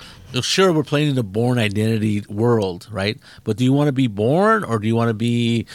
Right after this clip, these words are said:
one of the people in the background? I mean, what kinda, what kinda game, what, what ki-, where do you wanna,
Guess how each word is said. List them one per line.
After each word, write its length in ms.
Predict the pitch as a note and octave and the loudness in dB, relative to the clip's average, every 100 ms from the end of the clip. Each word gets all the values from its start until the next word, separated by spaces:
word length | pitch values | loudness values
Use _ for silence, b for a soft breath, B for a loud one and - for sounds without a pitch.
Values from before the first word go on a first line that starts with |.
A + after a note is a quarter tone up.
| B - | B -6
one 220 | A#2 A#2+ | -2 0
of 80 | A2 | 0
the 180 | A2 G2 | -2 -2
people 560 | B2 A2 A#2 A2+ A2 | -4 -2 0 2 0
in 120 | G#2 | -2
the 60 | G2 | -4
background? 680 | F2 C3 C#3+ D#3+ D3+ D3+ A#2 | -2 -2 -2 -2 0 0 0
I 40 | |
mean, 140 | G#2+ G#2 | -2 -2
what 160 | B2 | -2
kinda, 400 | - C3 B2 G#2 B B B B | -2 0 0 0 B B B B
what 160 | B2 - | -6 -2
kinda 220 | C#3 A#2+ | -2 -2
game, 480 | G2 A#2 A#2+ B2 A2+ | -2 0 2 0 0
what, 180 | A2 - | -2 -4
what 240 | - A2 A#2+ | -6 -6 -4
ki-, 120 | C#3 - | -4 -6
where 300 | A2 C3+ D#3+ | 0 2 2
do 80 | C#3 | 0
you 240 | C3 C#3 | -2 -2
wanna, 460 | B2+ A#2 B2+ A2 | -2 0 0 -2